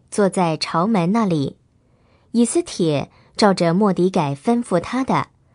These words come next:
没有把自己的身世和种族告诉人。末底改所说的话，以斯帖都遵行，就像昔日养育他的时候一样。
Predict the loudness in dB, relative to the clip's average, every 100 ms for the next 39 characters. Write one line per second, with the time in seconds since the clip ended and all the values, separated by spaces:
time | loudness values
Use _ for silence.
0 | _ _ _ 0 2 2 2 2 2 0
1 | -2 -4 -2 -2 -4 -2 -2 -2 -2 0
2 | 0 -2 -10 -4 -2 0 0 0 -4 -2
3 | -2 -2 -2 -2 -2 -2 -2 -2 -2 -4
4 | -6 _ _ _ _ _ _ _ _ _
5 | 2 2 4 0 0 0 -4 -4 -6 -4
6 | 0 0 0 -4 -4 -4 -6 _ _ _
7 | _ _ -2 0 2 -2 -2 -2 0 -2
8 | _ 0 2 2 0 -2 -2 -2 0 0
9 | -2 -6 _ _ _ _ 0 0 2 -2
10 | -4 -2 -2 0 0 -2 0 -2 -2 -2
11 | -2 -2 -4 -4 -4 -4 -4 -6 -4 -4
12 | -2 -2 -2